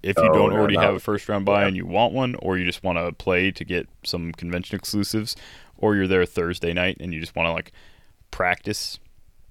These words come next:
Speaker 1: it's a pretty good option for fifteen bucks.
Speaker 2: I think we saved s-, uh, World Championship for last. This will be kinda going to the side events. Big news. I kinda like this. I was thinking Battle Royales were gonna be more expensive. But, uh, they're only eighteen bucks,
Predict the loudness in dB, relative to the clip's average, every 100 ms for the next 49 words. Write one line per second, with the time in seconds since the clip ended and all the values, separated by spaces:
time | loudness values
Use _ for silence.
0 | -20 -14 -6 -4 0 2 4 2 -2 -12
1 | -12 -8 -8 -6 -6 -4 -4 -8 -12 -2
2 | 2 4 6 6 6 4 2 -6 -8 -8
3 | -4 2 4 4 2 0 0 -6 -6 -2
4 | 0 2 0 -4 -6 -4 -2 0 0 0
5 | 0 -4 -12 0 2 2 0 -4 2 6
6 | 6 8 8 8 4 4 4 6 4 4
7 | 2 2 2 2 0 0 0 -2 -2 0
8 | 0 2 4 4 4 2 -2 -2 0 -2
9 | -2 -4 0 -2 -2 -14 -20 -20 -20 -20
10 | 0 6 8 8 6 6 2 2 2 4
11 | 2 2 -6 -14